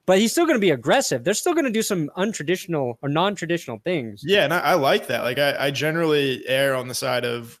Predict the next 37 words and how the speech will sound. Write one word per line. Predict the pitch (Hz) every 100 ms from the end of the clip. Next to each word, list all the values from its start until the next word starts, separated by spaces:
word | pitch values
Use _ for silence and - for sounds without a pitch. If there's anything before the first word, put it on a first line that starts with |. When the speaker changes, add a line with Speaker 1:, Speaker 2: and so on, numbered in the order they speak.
| -
Speaker 2:
like, | 131 143
you |
probably | 139 160 143
should | - 160
go | 131 120 117
for | - 120 117
it |
on | 113
fourth | 113 127 117
down | 117 113 113 110 - -
if | 120
it's | 113
close, | - 135 120 117 - -
or | 127 117 110
Speaker 1:
Yeah. | 127 220 113 _ -
Speaker 2:
you | 135
should | - 156
be | 139
aggressive. | 127 123 120 - 110 107 _ _ _ _ _ -
Um, | 123 117 110 98 -
like, | 135
you | 143
don't | 160
wanna | 143 151
be | 139
Mike | 123 127 113
Vrabel | 127 131 123 120
punting, | - 127 117 117 113 - _ _ _ _ _ -
uh, | 120 117 117 117 -
down | - 117 117 117 113 107 _ _
four | - - 135 120 120 110 110 - _ - -
at | -
your | 123 123
own | 120 117 113
thirty-six | 110 123 117 113 - 120 117
yard | 117 117 117
line. | 110 107 107